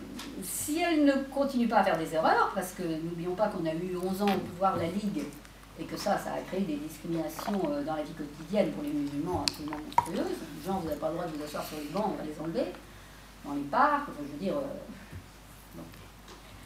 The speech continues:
Et c'est également eux qui bloquent au Parlement, au Sénat, euh, le, le vote pour la loi de, <coughs> de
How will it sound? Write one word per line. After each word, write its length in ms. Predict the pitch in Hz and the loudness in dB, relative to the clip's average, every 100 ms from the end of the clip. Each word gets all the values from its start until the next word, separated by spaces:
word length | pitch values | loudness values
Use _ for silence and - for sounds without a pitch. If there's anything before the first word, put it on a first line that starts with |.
| - - - - - - | -16 -16 -10 -10 -8 -2
Et 80 | 208 | 2
c'est 260 | 202 202 | 4 6
également 460 | 254 220 190 226 233 | 8 8 8 6 8
eux 120 | 330 | 8
qui 120 | - | 6
bloquent 360 | - 220 330 247 | 6 10 10 10
au 20 | |
Parlement, 640 | 202 180 180 196 349 381 | 4 4 4 6 8 8
au 20 | - | 4
Sénat, 600 | 196 180 226 370 381 - - - 208 | 0 4 8 10 8 4 -8 -10 -2
euh, 80 | 185 | 0
le, 240 | 175 170 165 | 0 0 0
le 60 | |
vote 300 | 160 262 320 - - - - | 4 4 4 2 -10 -10 -8
pour 120 | 175 | 0
la 120 | 170 | 2
loi 180 | 170 247 | 4 2
de, 80 | |
<coughs> 0 | |
de 40 | 208 | 12